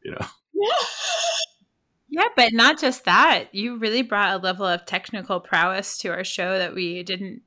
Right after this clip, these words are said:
Speaker 3: even know we could do. When you joined Don Giovanni, we discovered all of these things.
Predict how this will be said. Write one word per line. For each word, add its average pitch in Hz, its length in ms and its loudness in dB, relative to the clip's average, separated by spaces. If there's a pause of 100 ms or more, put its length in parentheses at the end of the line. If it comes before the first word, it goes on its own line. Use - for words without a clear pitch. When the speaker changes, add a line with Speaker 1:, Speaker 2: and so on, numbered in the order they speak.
Speaker 3:
even 185 260 -6
know 180 160 -2
we 180 160 -8
could 180 340 -6
do. 208 680 -6 (460)
When 202 100 -4
you 202 120 -2
joined 208 300 -2
Don 190 180 2
Giovanni, 185 540 0
we 175 380 -4
discovered 180 580 -6
all 180 240 -2
of - 180 -6
these 240 440 -10 (340)
things. 202 720 -6